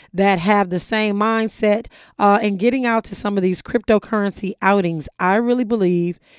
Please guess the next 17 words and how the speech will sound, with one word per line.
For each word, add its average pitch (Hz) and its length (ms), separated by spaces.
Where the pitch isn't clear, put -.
is 165 160
one 190 180
of 175 100
the 170 100
key, 240 560
uh, 180 160
components, 226 800
which 185 260
is 180 100
why 180 220
we 180 140
have 180 200
a 170 120
brick 175 320
and 180 100
mortar 196 280
place 175 540